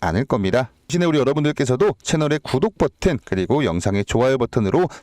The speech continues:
채널 성장에 조그마한 기여 한 번씩만 부탁드리고 백 퍼센트 무료로 진행을 하고 있는 만큼 필요하신 분들은 편안하게 요청을 주시면 되세요.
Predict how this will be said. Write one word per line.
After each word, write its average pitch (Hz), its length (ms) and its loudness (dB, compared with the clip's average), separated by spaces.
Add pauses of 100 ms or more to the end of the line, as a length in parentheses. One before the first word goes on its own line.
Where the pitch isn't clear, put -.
채널 139 340 0
성장에 131 360 0
조그마한 90 680 -2
기여 85 340 -2
한 95 140 -2
번씩만 104 600 0
부탁드리고 123 760 -2 (360)
백 139 160 -2
퍼센트 180 500 0
무료로 139 440 2
진행을 107 360 -2
하고 117 180 0
있는 104 200 0
만큼 101 480 0
필요하신 123 360 -2
분들은 107 320 0
편안하게 139 760 0
요청을 87 360 -4
주시면 87 300 -2
되세요. 107 520 0